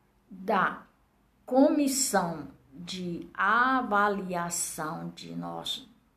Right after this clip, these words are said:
de Novos Procedimentos em Medicina por quatro anos. Então, se ele foi conselho de medicina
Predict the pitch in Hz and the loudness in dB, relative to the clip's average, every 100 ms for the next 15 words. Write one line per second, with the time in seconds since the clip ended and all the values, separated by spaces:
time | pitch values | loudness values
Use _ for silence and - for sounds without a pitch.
0 | _ - 170 175 175 214 233 226 202 170 | _ -18 -10 -2 4 8 10 10 10 4
1 | 165 160 160 - - - - _ _ _ | -8 -8 -4 -2 -2 -6 -8 _ _ _
2 | _ _ _ _ - 202 196 - 190 190 | _ _ _ _ -6 0 2 2 0 2
3 | 262 247 254 302 - 339 - - - _ | 4 4 6 4 2 -4 -6 -14 -20 _
4 | _ 208 208 196 190 202 247 - 233 233 | _ -4 2 6 4 2 -4 -2 2 2
5 | 254 320 311 - - _ _ - 254 247 | 4 2 0 -10 -20 _ _ 0 8 10
6 | 269 320 - - - _ _ _ - 247 | 10 6 -2 -12 -20 _ _ _ 6 8
7 | 262 320 - - 294 349 - - _ - | 8 6 2 -10 -6 -4 -6 -12 _ 4
8 | 240 233 214 196 175 156 131 135 - - | 8 10 10 8 2 0 -2 0 2 2
9 | - - 208 202 185 208 247 247 - 294 | 0 -8 -6 -2 0 2 2 0 -2 -2
10 | 320 190 180 185 - 190 208 220 220 196 | 0 0 0 -4 -8 0 4 4 4 2
11 | 285 - - 185 185 214 202 196 196 226 | 2 0 -4 -2 0 0 0 -2 2 0
12 | 247 - - 190 180 | 0 -4 -4 -2 -2